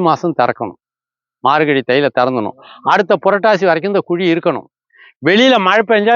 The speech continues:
இந்த வளையத்தை தாண்டி உள்ள போவாது தண்ணி. ஏன்னா, இந்த குழி இரவும் பகலும் வெயில் வெளியேறிக்கிட்டே இருக்கணும்.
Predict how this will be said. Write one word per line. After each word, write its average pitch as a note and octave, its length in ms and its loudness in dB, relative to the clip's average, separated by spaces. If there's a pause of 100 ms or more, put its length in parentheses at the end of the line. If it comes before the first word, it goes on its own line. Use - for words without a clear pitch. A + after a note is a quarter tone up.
இந்த F#3+ 120 0
வளையத்தை F#3+ 420 2
தாண்டி F3+ 240 0
உள்ள F#3 280 0
போவாது E3 380 2
தண்ணி. C3 260 -2 (500)
ஏன்னா, D#3+ 220 0
இந்த F3+ 200 2
குழி F3 220 0 (100)
இரவும் F#3+ 360 2
பகலும் E3+ 300 0
வெயில் E3+ 320 2
வெளியேறிக்கிட்டே D#3+ 460 0
இருக்கணும். B2+ 280 -6